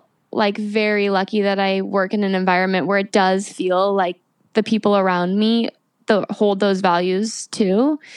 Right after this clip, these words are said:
and that they do see each kid as being capable and competent and powerful. And I think it allows the teachers to approach the child with such curiosity and,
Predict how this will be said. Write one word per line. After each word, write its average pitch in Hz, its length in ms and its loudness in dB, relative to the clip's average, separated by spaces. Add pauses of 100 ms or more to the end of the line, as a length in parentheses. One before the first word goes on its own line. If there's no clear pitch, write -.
(180)
and 220 100 0
that 202 140 0
they 196 140 0
do 196 340 2
see 190 380 -2
each 185 260 -6
kid 196 540 0
as 190 340 0
being 277 500 -2 (300)
capable 214 460 0
and 202 120 -2
competent 202 440 -2
and 208 80 -4
powerful. 214 760 -2 (380)
And 226 100 -2
I 226 100 2
think 220 460 -4 (260)
it 233 140 0
allows 202 640 0
the 233 100 0
teachers 214 420 -2
to 226 120 2
approach 202 380 0
the 202 80 -4
child 185 340 0
with 196 160 -4
such - 320 -2
curiosity 214 920 0 (440)
and, 202 440 0